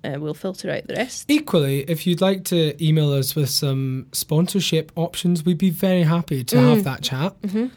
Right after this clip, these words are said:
Speaker 2: Um, just a rough idea, ballpark of things we like.
Speaker 1: Mm-hmm.
Speaker 2: Um, Kim, you go.
Speaker 1: Um, I'd say gin would be good.
Speaker 2: Yep.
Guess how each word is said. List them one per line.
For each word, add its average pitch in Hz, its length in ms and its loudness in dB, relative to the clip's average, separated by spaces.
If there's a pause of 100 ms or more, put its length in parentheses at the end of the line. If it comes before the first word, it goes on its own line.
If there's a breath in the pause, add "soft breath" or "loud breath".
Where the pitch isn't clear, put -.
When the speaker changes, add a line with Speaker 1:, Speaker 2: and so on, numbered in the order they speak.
(160)
Speaker 2:
Um, 156 420 2
just 170 240 0
a 180 60 4
rough 165 320 2
idea, 156 340 2
ballpark 147 680 -2
of 147 120 -6
things 143 320 -2
we 143 120 -2
like. 147 520 -6
Speaker 1:
Mm-hmm. 143 180 0
Speaker 2:
Um, 135 360 -2 (1080 soft breath)
Kim, 156 240 4
you 143 140 2
go. 139 180 0 (260)
Speaker 1:
Um, 208 840 2 (680)
I'd 220 160 2
say 214 520 4
gin 247 540 0
would 247 120 -6
be 247 100 -4
good. 262 220 -2
Speaker 2:
Yep. 147 140 -2